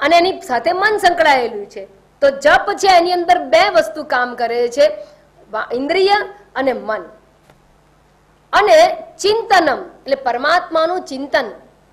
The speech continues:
અને ચિંતન કરવા વખતે વાણીની પણ જરૂર નથી, ઇન્દ્રિયની જરૂર નથી, એ માત્ર મનથી થાય છે. એને ઉપાસના પ્રકારનું નિષ્કામ કર્મ કહેવાય. ચિંતન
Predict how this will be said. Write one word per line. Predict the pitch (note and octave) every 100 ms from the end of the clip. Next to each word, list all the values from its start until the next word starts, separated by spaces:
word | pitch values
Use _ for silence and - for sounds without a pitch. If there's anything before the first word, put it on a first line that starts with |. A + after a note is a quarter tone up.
| _ _
અને | A3+ A#3+
ચિંતન | D4 E4+ G4+ G4+
કરવા | F#4+ E4+ E4+
વખતે | E4 D#4+ D4+ D4+ C4+ - G#3
વાણીની | G#3+ A#3+ E4+ F#4
પણ | F4+ D4
જરૂર | B3+ A#3+
નથી, | A3+ A3+ B3+
ઇન્દ્રિયની | C4+ D4+ E4+ D#4
જરૂર | A#3 A#3 A3
નથી, | A3 A#3+
એ | B3
માત્ર | A#3 A3 A#3+ - F#4
મનથી | C#4 B3 A#3+ A#3+ A#3
થાય | A3 G#3+
છે. | G#3+ G#3+ G3+ _ _ _ _ -
એને | B3+ D4
ઉપાસના | B3+ B3 - F#4+ F#4 F#4 G4
પ્રકારનું | E4 - C4+ B3+ B3+
નિષ્કામ | A#3+ - - A#3+ A#3
કર્મ | A3 G#3+ G#3+
કહેવાય. | G#3 G#3 G3+ F#3+ F#3+ _ _ _ _ -
ચિંતન | C#4+ D#4 F4+